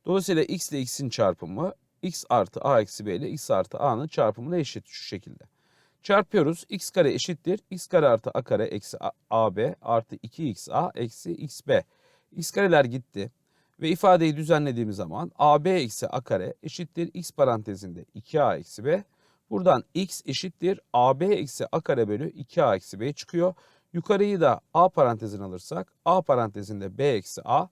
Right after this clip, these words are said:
bölü iki A eksi B. Şimdi bakın x bu şekilde bulduk.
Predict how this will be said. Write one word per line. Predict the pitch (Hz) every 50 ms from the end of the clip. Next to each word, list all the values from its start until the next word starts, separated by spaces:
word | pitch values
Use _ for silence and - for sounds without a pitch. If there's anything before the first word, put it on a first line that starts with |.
| _ _ _ _
bölü | 120 117 117 147 175 - -
iki | 113 123 - - 151 113
A | 87 76 76 73
eksi | - - 143 - - - 170 156
B. | 139 139 - _ _ _ _ _ _ _ _ _ _ _ _ _ _ _ _ _ _ _
Şimdi | - - 190 202 196 175
bakın | 196 190 - 123 98 - _ _ _ _ _ _ _ _ _ _ _ _ _
x | - 202 214 - - - -
bu | 208
şekilde | - - 190 143 143 139 143 180 196
bulduk. | 185 190 165 127 113 - - -